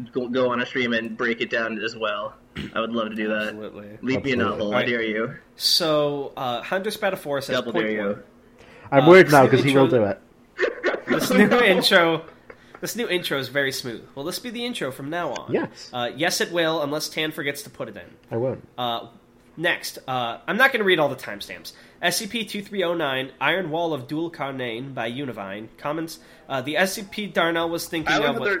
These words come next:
Speaker 1: they were usually mispronounced
Speaker 2: hang on, I'll be
Speaker 1: Uninvine.
Speaker 2: right back. I'll be, I, I'm so sorry, I'll be right back.
Speaker 1: I always thought they were usually
Speaker 2: Yeah.
Speaker 1: mispronounced Uninvine. Do you remember them, Tan?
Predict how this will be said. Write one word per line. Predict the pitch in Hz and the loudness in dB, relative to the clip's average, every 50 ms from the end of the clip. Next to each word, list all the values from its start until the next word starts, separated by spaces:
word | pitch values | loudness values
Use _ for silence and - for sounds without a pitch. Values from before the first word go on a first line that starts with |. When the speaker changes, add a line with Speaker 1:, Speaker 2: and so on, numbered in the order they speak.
| - | -4
Speaker 1:
they | - 156 | -8 -4
were | 170 | -2
usually | 165 180 170 170 | -2 -2 -2 -2
mispronounced | 156 151 - 156 131 | -4 -4 -2 0 2
Speaker 2:
hang | 190 175 160 | 2 4 4
on, | 143 139 143 139 | 4 4 6 6
I'll | 180 190 | 6 6
be | 190 220 | 8 8
Speaker 1:
Uninvine. | 208 | 8
Speaker 2:
right | 196 180 175 170 | 8 8 8 8
back. | - 143 127 - - | 6 2 2 2 2
I'll | 151 165 156 | 0 0 2
be, | 165 160 143 139 131 - - - | 2 -2 -4 -6 -16 -18 -10 -8
I, | 135 139 | -8 -6
I'm | - 151 147 135 | -6 -6 -8 -8
so | 123 - 143 | -8 -8 -8
sorry, | 123 - 135 117 113 | -6 -4 -4 -4 -4
I'll | 117 | -4
be | 113 123 | -6 -6
right | 120 117 | -8 -6
back. | - 117 113 117 - - - - | -6 -8 -10 -10 -12 -16 -12 -4
Speaker 1:
I | 123 | 0
always | 135 - 214 220 | 2 4 4 4
thought | 240 - | 2 0
they | 170 151 | 0 -2
were | 147 135 | 0 0
usually | 139 156 147 151 | -2 0 0 -2
Speaker 2:
Yeah. | 139 135 | -2 -2
Speaker 1:
mispronounced | - - 135 123 117 110 104 - - - | -2 -2 -2 -2 -4 -4 -6 -12 -10 -6
Uninvine. | 110 127 123 110 104 101 104 101 101 101 104 104 104 104 107 110 - - - | -4 -4 -4 -4 -6 -4 -4 -4 -4 -6 -8 -10 -10 -12 -12 -14 -16 -12 -6
Do | 143 | -4
you | 160 | -4
remember | 180 214 208 208 202 | -4 -2 -2 -2 -2
them, | 208 202 196 | -2 -2 -2
Tan? | 220 214 214 214 214 220 - | -2 -2 -2 -2 -4 -6 -8